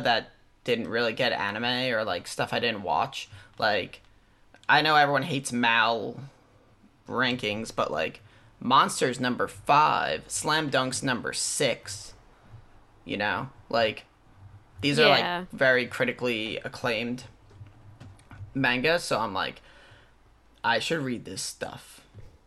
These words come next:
Speaker 2: Want to, uh, yeah, I feel that. Want to do the important stuff. That's totally fair.
Speaker 1: Yeah, and it's like, wow, this stuff's really good. Like, I should just buy it because owning something like this would be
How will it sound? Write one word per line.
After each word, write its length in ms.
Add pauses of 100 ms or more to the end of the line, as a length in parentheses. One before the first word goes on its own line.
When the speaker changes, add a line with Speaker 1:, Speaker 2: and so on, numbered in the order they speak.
(720)
Speaker 2:
Want 300
to, 160
uh, 500 (920)
yeah, 400
I 120
feel 260
that. 280
Want 180
to 60
do 200
the 180
important 400
stuff. 420 (180)
That's 220
totally 380
fair. 320 (100)
Speaker 1:
Yeah, 480
and 300
it's 340
like, 340 (200)
wow, 300
this 140
stuff's 260
really 300
good. 340
Like, 260
I 140
should 140
just 200
buy 260
it 160
because 680 (580)
owning 320
something 300
like 180
this 260
would 140
be 420